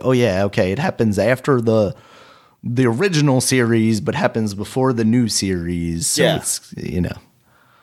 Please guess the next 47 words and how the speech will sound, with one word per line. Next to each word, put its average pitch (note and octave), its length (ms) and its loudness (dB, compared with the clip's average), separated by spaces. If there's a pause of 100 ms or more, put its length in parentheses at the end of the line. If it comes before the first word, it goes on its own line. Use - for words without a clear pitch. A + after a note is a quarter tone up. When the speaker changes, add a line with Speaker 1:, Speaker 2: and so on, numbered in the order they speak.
(920)
Speaker 1:
'Cause, C3+ 160 2
I C#3 100 2
mean, D3 160 2
especially C3+ 420 0
once A2+ 220 0
you A2 80 2
have, A2+ 160 2
like, G2 140 -2
Ahsoka G2 480 0
s-, - 220 -4
and G2+ 280 0
stuff - 320 -2
turning G#2+ 380 0
up, G#2 200 -2
and G#2+ 60 0
it's G#2 140 -2
like, G#2 180 -4
"Oh, C#3 80 0
yeah, C3+ 280 0
okay, A#2 200 -4
she's A2+ 280 -4
there, G#2 360 0
but G2+ 180 -4
she's - 200 -6
still G#2+ 180 -2
here, G#2+ 480 -4
even G#2 220 0
though G#2+ 100 2
we G#2 140 0
never G2 260 0
saw G2+ 320 0
her G#2+ 180 2
in, G2+ 380 2 (420)
you A2+ 120 0
know, G2 160 0
those G2+ 240 -2
original A#2 480 0
movies," G#2 720 0
and, F#2 320 -4 (140)
you G2 100 -10
know. - 140 -16 (640)
But D#3 100 -12
the - 80 -20
galaxy's G#3 480 0
big, A#3 320 -2
so F#2+ 260 -6
it - 220 -10